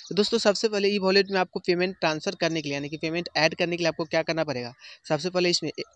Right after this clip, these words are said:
आई-, आधार कार्ड लिंक करना पड़ेगा। सिंपल इस पर क्लिक करना है, इसके बाद रजिस्ट्रेशन नाउ पे क्लिक करना है। इसके बाद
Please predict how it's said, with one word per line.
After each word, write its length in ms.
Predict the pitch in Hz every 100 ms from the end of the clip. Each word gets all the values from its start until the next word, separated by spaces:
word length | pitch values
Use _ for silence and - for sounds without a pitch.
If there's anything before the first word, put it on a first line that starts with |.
| -
आई-, 160 | 156 - -
आधार 340 | 147 139 170
कार्ड 220 | 165 151 151
लिंक 280 | 139 156
करना 200 | 151 131 120
पड़ेगा। 240 | 117 117 - - -
सिंपल 260 | - 156 180
इस 100 | 175
पर 80 | 185
क्लिक 240 | 170 165 -
करना 220 | 160 156
है, 80 | 131
इसके 180 | - 156
बाद 100 | 151
रजिस्ट्रेशन 480 | 151 - 160 190 165
नाउ 180 | 143
पे 120 | 156 180
क्लिक 240 | 185 -
करना 200 | 165 135
है। 120 | 117 - - - - 151
इसके 240 | - 175
बाद 160 | 147